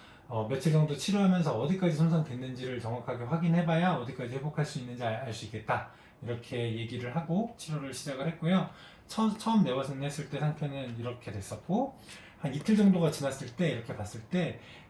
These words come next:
다행히 손등 쪽에 보면 그래도 살아있는 조직들이 관찰이 되고 침을 맞았을 때 감각도 있는 것을 확인할 수 있었습니다. 근데 손끝 쪽은 색깔이 굉장히 좀 어두운 부위들이 있고, 특히 이 두 손가락은 색깔이 굉장히 어두워서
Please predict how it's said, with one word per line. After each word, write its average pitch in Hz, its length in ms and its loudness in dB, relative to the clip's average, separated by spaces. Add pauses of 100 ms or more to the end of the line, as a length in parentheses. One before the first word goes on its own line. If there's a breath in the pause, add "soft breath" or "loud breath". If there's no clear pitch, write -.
다행히 190 600 8
손등 247 440 0
쪽에 208 300 4
보면 135 520 0
그래도 139 240 -6
살아있는 196 440 8
조직들이 127 520 -6
관찰이 127 440 -4
되고 202 440 0 (220 loud breath)
침을 220 260 2
맞았을 123 420 -2
때 120 160 -4
감각도 139 460 -2
있는 117 220 -2
것을 123 360 -4
확인할 147 260 -4
수 - 100 -12
있었습니다. 95 500 -8 (300 loud breath)
근데 139 200 0
손끝 226 380 0
쪽은 220 340 2
색깔이 208 440 0
굉장히 139 460 -2
좀 120 160 -6
어두운 143 340 -2
부위들이 113 440 -4
있고, 120 400 -2
특히 180 280 0
이 - 140 -4
두 120 100 -8
손가락은 160 640 0 (260 loud breath)
색깔이 160 340 -2
굉장히 120 280 -2
어두워서 120 640 0